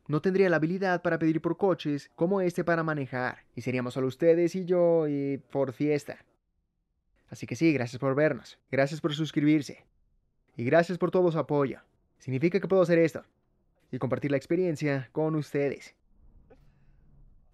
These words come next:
Creo que tengo que calmarme. Creo que hay una última cosa que de verdad quiero hacer en este coche, antes de regresarlo.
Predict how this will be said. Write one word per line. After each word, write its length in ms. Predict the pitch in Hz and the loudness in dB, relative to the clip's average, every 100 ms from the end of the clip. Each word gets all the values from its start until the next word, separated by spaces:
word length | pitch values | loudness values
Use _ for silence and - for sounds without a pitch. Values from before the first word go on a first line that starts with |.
| _ | _
Creo 140 | 127 | -10
que 80 | 175 | -6
tengo 160 | 147 143 | -4 -4
que 120 | 143 | -2
calmarme. 520 | 143 143 147 - - _ _ _ _ - | -2 0 -2 -6 -18 _ _ _ _ -4
Creo 640 | 180 196 151 139 135 120 _ _ _ _ _ _ _ | 0 2 4 2 0 -4 _ _ _ _ _ _ _
que 120 | 143 | 0
hay 160 | 135 139 | 2 0
una 500 | 190 208 208 202 190 | 0 0 0 0 0
última 480 | 180 180 170 175 165 | 0 0 -2 -2 0
cosa 560 | 196 175 143 143 131 - _ _ _ _ _ _ | 2 2 0 -4 -6 -10 _ _ _ _ _ _
que 100 | 131 | -2
de 80 | 143 | 0
verdad 320 | 180 185 185 | 2 2 0
quiero 140 | 202 196 | 0 0
hacer 220 | 185 175 | 0 -2
en 80 | 165 | -2
este 200 | 151 139 | -4 -2
coche, 440 | 139 135 - - _ _ _ _ _ _ _ | 0 0 -2 -18 _ _ _ _ _ _ _
antes 300 | 170 175 170 | -2 2 4
de 80 | 160 | 4
regresarlo. 580 | 139 131 143 135 110 | 2 -2 -2 -2 -4